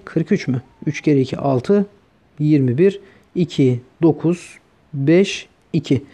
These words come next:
E, yüz yirmi sekiz ile de on ikiyi çarpalım. Yüz yirmi sekiz ile de on ikiyi çarpalım.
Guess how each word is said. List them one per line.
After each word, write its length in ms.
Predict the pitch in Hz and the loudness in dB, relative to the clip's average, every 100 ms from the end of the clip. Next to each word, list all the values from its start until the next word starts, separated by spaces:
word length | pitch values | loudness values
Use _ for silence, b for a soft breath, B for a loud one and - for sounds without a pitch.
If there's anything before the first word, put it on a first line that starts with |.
| B B B _ | B B B _
E, 60 | 139 135 | 0 2
yüz 500 | 139 127 151 160 180 | 2 2 2 2 2
yirmi 200 | 202 185 | 2 2
sekiz 280 | 196 196 | 2 2
ile 100 | 180 | 2
de 60 | 170 | 2
on 160 | 175 185 | 2 2
ikiyi 240 | 185 190 | 2 -2
çarpalım. 460 | - 139 - 147 175 _ _ _ _ _ _ | 0 -2 0 -2 -4 _ _ _ _ _ _
Yüz 260 | 135 139 135 | -2 -2 0
yirmi 240 | 143 139 | 0 0
sekiz 400 | 135 143 139 135 | 0 -2 0 0
ile 100 | 120 | 0
de 160 | 127 170 196 | 0 -2 -2
on 120 | 147 | -2
ikiyi 280 | 139 127 143 | -2 0 -2
çarpalım. 520 | - 123 113 135 180 | -2 -6 -2 0 0